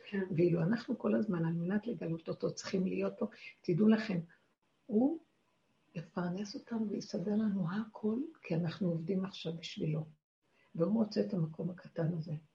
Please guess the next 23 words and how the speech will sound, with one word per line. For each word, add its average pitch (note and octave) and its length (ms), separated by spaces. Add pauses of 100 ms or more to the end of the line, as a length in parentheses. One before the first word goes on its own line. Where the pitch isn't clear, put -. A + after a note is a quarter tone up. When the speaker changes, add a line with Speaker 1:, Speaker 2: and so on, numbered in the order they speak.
(160)
Speaker 2:
אז E3 120
אנחנו F3+ 280
הרבה E3 240
לא G3+ 140
יכולים G3 300
להיות F#3+ 280
בעולם. F3 340 (800)
אה, F3+ 60 (420)
התקשרו - 440
אליי A#3+ 240 (180)
כמה C#4+ 260 (100)
בנות, F#3+ 480 (1500)
מאוד B3 220
מעניין, C4+ 480 (520)
שסיפרו - 580
לי E3+ 220 (220)
שהן - 200
חוזרות E3 420
לעבודה G3 380 (180)
במשרד D3+ 440
החינוך, G#3+ 640
ברוך G#3+ 320
האב, A#3 420